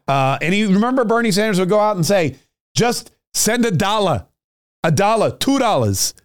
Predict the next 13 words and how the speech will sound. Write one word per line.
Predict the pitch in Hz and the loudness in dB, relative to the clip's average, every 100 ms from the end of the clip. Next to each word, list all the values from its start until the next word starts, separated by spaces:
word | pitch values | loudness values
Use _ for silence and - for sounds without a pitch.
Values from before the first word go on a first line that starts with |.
| - | -4
whatever | 165 220 247 | 0 0 0
you | 220 226 | 0 0
can | 220 | -2
send, | 170 214 233 143 - _ | 0 -2 -2 -4 -10 _
send | - 208 226 | -4 -2 -2
two | - 262 262 | -2 0 0
dollars. | 240 240 165 101 - _ _ _ | 0 0 0 -2 -6 _ _ _
And | 175 190 180 - | -2 -2 -2 -4
it, | 202 170 - | -4 -4 -4
anything | 220 254 233 | 0 0 2
helps, | 156 139 - - - | 0 0 -4 -8 -4
anything | 208 233 196 | -2 0 0
helps." | 131 - - | -2 -4 -12